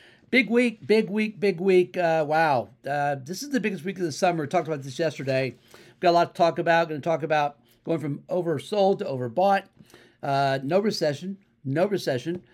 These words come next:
Uh, last big rate hike coming this week. Uh, talk about the internals, what we're seeing in tech land,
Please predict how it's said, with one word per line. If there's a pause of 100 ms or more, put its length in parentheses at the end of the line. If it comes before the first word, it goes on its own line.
(300)
Uh,
last
big
rate
hike
coming
this
week. (720)
Uh,
talk
about
the
internals,
what
we're
seeing
in
tech
land,